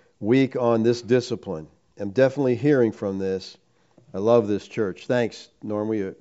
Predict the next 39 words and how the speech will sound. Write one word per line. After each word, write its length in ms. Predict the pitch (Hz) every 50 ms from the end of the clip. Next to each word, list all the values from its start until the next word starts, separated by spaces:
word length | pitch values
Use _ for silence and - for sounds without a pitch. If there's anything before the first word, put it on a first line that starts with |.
| _ _
sure 220 | - - - 123 110
appreciate 480 | 101 - - 123 113 - - 113 107
you 80 | 92 98
watching 460 | 95 107 110 113 117 113 - 123 110
and 140 | 98 95 92
being 200 | 104 110 110 107
with 160 | 107 113 117 117
us. 280 | 117 117 117 - -
And, 280 | 101 101 98 98 98 98
uh, 240 | 101 98 98 98 95 - _ _ - - - - - - - _ -
you 60 | 120
know, 60 | 123
I 40 | 123
guess 200 | 123 147 151 147
that's 200 | - 156 143 -
the 80 | - 123
whole 200 | 113 127 131 120
thing, 260 | 117 - 127 127 120 113
to 140 | - 110 98
try 300 | - - 123 117 120 120
to 140 | 110 104
encourage. 720 | 98 95 92 - - 135 131 131 123 110 98 95 92 - _ _ - _ _ -
You 60 | 151
know, 120 | 156 151
it's, 180 | 151 151 156 -
it's 180 | 180 156 -
frustrating 640 | - - - 180 220 240 - - - 190 170 151 131 123
to 120 | - 120
me 540 | 113 113 120 131 127 117 107 101 95 92 92 _ _ _ _ _ _ _ _ _ _ -
that, 420 | 104 113 117 117 113 110 - -
um, 400 | 123 107 104 107 101 95 98 101 - _ _ _ _ - 139 139
<clears throat> 340 | 131 - - _ _ _
I 180 | - 120 147 160
know 540 | 151 151 156 165 156 131 120 113 110 104 - - _ _ _ _ _ _ _ _ _ _ _ _
what 400 | - 107 101 104 131 151 147 147
people 300 | - 151 143 123 131 120
want 220 | 117 123 123 123 120
to 60 | 117
hear 520 | - - 131 127 117 107 98 92 90 87